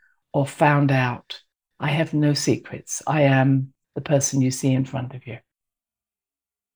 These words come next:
And that, I think, is being missed when people talk about that fifth dimension. Often it's a, it's like a, an elite state,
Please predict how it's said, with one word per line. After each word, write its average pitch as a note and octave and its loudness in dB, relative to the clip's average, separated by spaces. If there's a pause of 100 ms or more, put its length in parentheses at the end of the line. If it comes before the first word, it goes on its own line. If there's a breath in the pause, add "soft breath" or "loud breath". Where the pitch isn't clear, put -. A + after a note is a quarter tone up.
(840)
And E3 0
that, F#3+ 8
I A#3 6
think, F#3 2
is D3+ 0
being E3 4
missed - 2
when D3+ 2
people D#3+ 0
talk E3 2
about D3+ 4
that - 0
fifth - -2
dimension. D3 0
Often D#3 0
it's - -2
a, C#3 4 (520)
it's - -8
like D#3+ 2
a, C#3 2
an D#3 4
elite E3 4
state, - 0